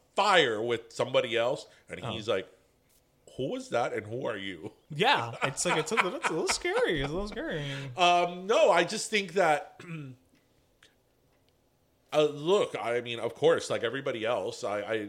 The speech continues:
Speaker 1: I don't care for the guy, but, you know, he is the president, and, and I, just as a human being, I, I hope that he was okay, and I continue to hope that he's okay.
Speaker 2: Yeah.
Speaker 1: Um,
Speaker 2: And I will
Speaker 1: and,
Speaker 2: say
Speaker 1: and, and even just as the president, as much as I may disagree with him, he is still the president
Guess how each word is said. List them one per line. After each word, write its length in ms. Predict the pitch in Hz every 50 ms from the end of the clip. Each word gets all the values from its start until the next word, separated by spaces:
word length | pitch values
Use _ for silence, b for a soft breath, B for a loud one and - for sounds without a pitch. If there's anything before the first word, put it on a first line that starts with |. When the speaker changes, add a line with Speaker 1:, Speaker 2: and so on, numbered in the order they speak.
| 98 -
Speaker 1:
I 60 | 104 104
don't 260 | 90 107 - - -
care 160 | - - 113 113
for 120 | - 123
the 80 | 101 90
guy, 320 | 82 92 82 85 92 120 - B B B B B B 151 -
but, 300 | 120 117 107 107 107 - 139
you 60 | 135 127
know, 140 | 110 104 101
he 240 | 101 - 120 104 107
is 200 | 131 151 147 -
the 80 | - -
president, 720 | - - 113 110 131 123 104 98 92 92 92 95 95 -
and, 220 | 87 90 90 87 - B B B B B
and 320 | - 104 104 101 98 104 101 -
I, 220 | - 95 95 95 95 117
just 220 | - 139 127 -
as 160 | 156 143 131
a 20 | 135
human 320 | - 127 127 123 120 110
being, 440 | 104 104 107 135 180 156 113 113 120
I, 280 | 101 101 110 107 101 98
I 60 | 110
hope 320 | 98 - - 123 143 139 139
that 100 | 127 104
he 100 | 107 110
was 160 | 104 104 92
okay, 460 | 95 85 - - 113 123 143 143 113
and 160 | 104 101 98 - B B B B B
I 80 | 127
continue 480 | - - 143 123 - 156 196 339 330 214
to 140 | 147 131 117
hope 160 | 123 120 -
that 160 | 127 110 113
he's 160 | 120 110 98
okay. 500 | 110 95 - - - 95 92 101 123 147 B B B B B
Speaker 2:
Yeah. 100 | 107 101
Speaker 1:
Um, 520 | - 107 110 110 107 107 107 107 107 107 107 107 107 107 104 - - _ -
Speaker 2:
And 140 | 196 208 208
I 60 | 226
will 180 | 240 285 339
Speaker 1:
and, 20 | -
Speaker 2:
say 300 | 170 175 170 160 175 151
Speaker 1:
and, 80 | 143 180
and 80 | 180
even 240 | 196 214 220 226 214 170
just 240 | - 190 190 -
as 280 | - 175 156 151 127 - B B B B B
the 160 | 120 139 156
president, 600 | 156 - - 147 147 156 165 156 175 160 131 123
as 200 | 123 123 113 104
much 180 | 123 135 131 151
as 80 | 143
I 120 | 147 135 131
may 120 | 135 135
disagree 440 | 117 113 - - 113 92 104 127 139
with 120 | 147 131
him, 140 | - 113 104
he 160 | 98 117 117 123
is 160 | 147 156 156
still 240 | - - 151 156 139
the 80 | 131
president 560 | - - 131 123 131 131 120 127 117 113 110